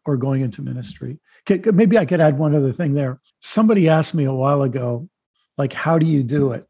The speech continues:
How do you not, you know, crack up <laughs> under the stress or whatever?" And,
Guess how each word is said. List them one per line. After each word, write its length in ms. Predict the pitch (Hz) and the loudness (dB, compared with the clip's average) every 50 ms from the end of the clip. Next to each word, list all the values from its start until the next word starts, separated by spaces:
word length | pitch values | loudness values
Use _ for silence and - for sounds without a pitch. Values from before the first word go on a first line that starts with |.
| _ - | _ -12
How 400 | - - 143 139 147 160 156 139 | -6 -4 -2 -2 -2 -2 -2 -4
do 100 | 131 143 | -4 -6
you 560 | 135 131 139 139 131 135 131 123 127 131 127 120 | -6 -6 -4 -4 -4 -4 -4 -4 -6 -6 -8 -6
not, 340 | 123 131 127 123 - - _ _ _ - | -4 -4 -4 -4 -6 -10 _ _ _ -6
you 100 | 139 131 | -6 -4
know, 200 | 120 117 120 - _ _ _ - | -4 -6 -10 -14 _ _ _ -18
crack 360 | - - 147 135 143 143 - | -6 -2 0 0 0 0 0
up 260 | 156 135 123 - - | 0 0 0 -2 0
<laughs> 0 | |
under 180 | 214 190 147 - - | 0 0 0 -2 -4
the 140 | 196 185 165 | -4 -4 -6
stress 460 | - - - - - 147 139 - - | -6 -8 -8 -6 -4 -4 -6 -6 -8
or 40 | 180 | -8
whatever?" 420 | - - - 78 73 65 67 - _ _ _ - - _ _ _ _ _ _ _ _ _ - | -8 -6 -6 -6 -6 -8 -10 -12 _ _ _ -20 -20 _ _ _ _ _ _ _ _ _ -4
And, 240 | - 180 175 190 | -2 -2 -2 -2